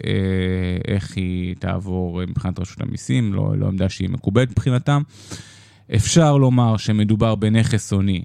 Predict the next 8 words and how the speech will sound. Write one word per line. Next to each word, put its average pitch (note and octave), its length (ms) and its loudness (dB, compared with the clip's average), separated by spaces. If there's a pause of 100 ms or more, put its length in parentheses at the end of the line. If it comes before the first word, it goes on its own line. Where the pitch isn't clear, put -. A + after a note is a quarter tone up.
ולכן F2+ 400 -4
שיעור F#2 280 -4
המס, F#2+ 420 -4
אה, F#2+ 60 -2 (600)
בגינו G2 360 0
עשרים G2 300 -2
וחמישה F#2 440 -2
אחוזים, A#2 440 -2